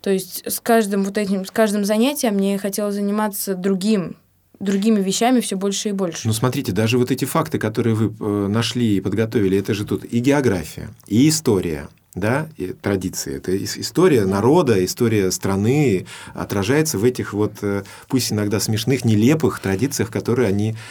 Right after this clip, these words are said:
Speaker 2: э, в новогоднюю ночь выплескивают, так сказать, э, вместе со своими эмоциями. Здорово. Но все-таки у нас литературный подкаст, поэтому мне хотелось бы завершить, а, еще одной книгой. Она вообще никак не связана с Новым годом,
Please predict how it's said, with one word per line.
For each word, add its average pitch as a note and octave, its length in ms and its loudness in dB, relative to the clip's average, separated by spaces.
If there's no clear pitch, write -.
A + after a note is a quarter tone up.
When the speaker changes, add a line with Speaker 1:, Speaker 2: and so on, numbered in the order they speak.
Speaker 2:
э, F#2+ 380 -2
в F#2 140 -4
новогоднюю G#2+ 720 2
ночь C#3+ 320 0
выплескивают, A2 720 4
так - 140 -4
сказать, F#2+ 440 0
э, G2+ 40 -4
вместе A2 320 2
со A2 120 -6
своими A2+ 380 2
эмоциями. F#2+ 600 -4
Здорово. G#2 480 0
Но F3+ 220 2
все-таки D#3 340 0
у C#3+ 40 0
нас C#3 180 0
литературный C#3 580 2
подкаст, G#2+ 420 -2
поэтому C3+ 340 0
мне B2 180 0
хотелось A#2+ 380 -2
бы A2 240 0
завершить, B2 680 -2
а, G#2 300 0
еще A#2+ 580 0
одной A2+ 440 2
книгой. C3 600 0
Она A#2 200 0
вообще C#3 440 0
никак B2+ 280 0
не A2 80 -4
связана G2 340 0
с - 100 -4
Новым A#2 260 2
годом, D#3 360 2